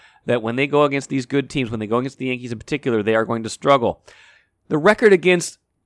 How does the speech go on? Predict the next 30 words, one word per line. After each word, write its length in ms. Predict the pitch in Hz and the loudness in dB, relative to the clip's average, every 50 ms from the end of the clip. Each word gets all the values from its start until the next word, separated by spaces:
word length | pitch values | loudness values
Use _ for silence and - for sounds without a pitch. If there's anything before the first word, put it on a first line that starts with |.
| _ _ _ - | _ _ _ 4
other 240 | 139 156 160 170 | 6 6 6 4
division 560 | 160 143 151 135 131 147 143 139 147 139 135 127 | 2 2 0 2 4 4 4 4 2 -2 -2 0
leaders 300 | 139 139 131 135 135 135 | 2 2 2 2 2 0
this 200 | 127 120 - 123 | 0 -2 -2 -4
year, 80 | 110 | -2
not 240 | 107 117 123 131 - | 2 2 2 2 2
Cleveland, 460 | - - 143 139 139 123 117 107 101 | 0 -2 0 0 0 0 0 -2 -4
but 80 | 104 - | -6 -2
talking 260 | - 139 135 131 143 | 2 2 2 2 2
about 180 | 127 127 123 131 | -2 -2 -2 -2
the, 80 | 123 | -2
you 120 | 131 135 127 | -2 0 -2
know, 40 | |
three 260 | 123 - - 131 139 147 | -2 -2 -4 -4 -4 -2
of 60 | 139 | -2
the 60 | 127 | -2
best 320 | 113 117 123 131 127 - | 2 2 2 2 2 0
teams 220 | - 147 131 127 120 | -4 -4 -4 -2 -4
in 100 | 127 113 | -4 -2
baseball 400 | 101 120 123 120 - - 117 110 | 0 0 0 0 0 0 -2 0
this 220 | 95 107 - - | -2 -4 -6 -8
year, 100 | 110 104 | -8 -8
the 160 | 95 - 104 - | -8 -10 -6 -2
Astros, 560 | 110 117 123 127 127 - - 135 127 123 107 | 2 2 2 2 0 -2 -2 0 0 0 0
Dodgers, 400 | 98 117 110 117 120 110 117 113 | 2 4 6 6 6 4 0 -4
and 120 | 120 104 | -6 -6
Yankees, 340 | 107 113 120 113 - 104 92 | -4 -4 -6 -6 -8 -8 -4
they 120 | 110 123 123 | -2 0 0
are 100 | 123 117 | 0 0
one 580 | 107 90 90 107 113 123 131 143 160 170 175 | -2 -4 -8 -2 2 4 4 4 4 2 -2